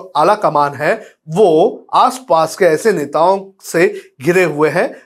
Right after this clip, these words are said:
जो आम कार्यकर्ताओं और आम लोगों के जो विचार हैं वो आला कमान तक पहुंचाते नहीं हैं। अगर इसी तरह से कांग्रेस में चलता रहा तो कांग्रेस में आने वाले दिनों में अगर और भी जो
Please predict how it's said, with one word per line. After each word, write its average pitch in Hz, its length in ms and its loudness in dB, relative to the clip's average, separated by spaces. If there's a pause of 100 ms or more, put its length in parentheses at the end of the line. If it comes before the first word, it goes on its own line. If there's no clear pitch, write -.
जो 180 520 0
आम 214 300 2 (500)
कार्यकर्ताओं 160 640 0
और 160 340 0
आम 160 200 0
लोगों 143 280 -2 (540)
के 160 180 0 (320)
जो 165 120 0
विचार 147 380 -2
हैं 185 200 -4
वो 143 200 -2
आला 135 280 -4
कमान 123 320 -12
तक 175 100 -6
पहुंचाते 113 560 -18
नहीं 107 200 -20
हैं। - 160 -20 (420)
अगर 277 340 2
इसी 269 220 2
तरह 214 260 2
से 220 140 2
कांग्रेस 175 400 -2
में 175 120 -2
चलता 147 420 0
रहा 156 300 2 (360)
तो 185 300 4 (420)
कांग्रेस 262 360 2
में 139 200 -4 (100)
आने 185 220 2
वाले 196 180 2
दिनों 180 280 0
में 202 120 0
अगर 202 240 2 (220)
और 226 300 2
भी 175 320 -6 (140)
जो 151 180 -2